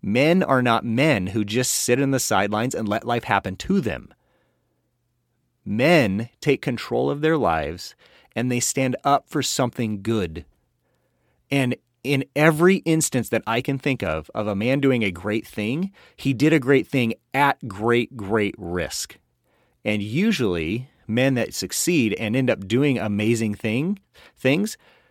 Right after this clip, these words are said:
risk it a couple times. And a couple times, usually before they do the one thing that you and I all hear <laughs> about, they fail.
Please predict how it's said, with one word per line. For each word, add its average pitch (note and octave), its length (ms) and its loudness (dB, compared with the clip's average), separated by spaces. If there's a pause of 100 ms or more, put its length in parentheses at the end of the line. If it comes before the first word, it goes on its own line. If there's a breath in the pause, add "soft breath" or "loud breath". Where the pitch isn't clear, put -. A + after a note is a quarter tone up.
(200 soft breath)
risk C#3 400 2
it E3+ 240 4
a B2 80 4
couple A#2 380 -2
times. G2 600 -4 (1040)
And A#2+ 140 0
a G#2+ 60 -2
couple D3+ 320 2
times, B2+ 600 2 (240)
usually B2+ 380 2
before B2 300 2
they A2+ 100 4
do A#2 160 2
the G#2+ 100 0
one B2+ 320 0
thing C#3 200 2
that A#2+ 120 0
you B2+ 140 0
and B2 80 2
I A2+ 120 0
all G#2+ 160 2
hear C#3+ 180 2
<laughs> - 20 8
about, G#2+ 460 0 (600 loud breath)
they A#2+ 200 2
fail. D#3 520 0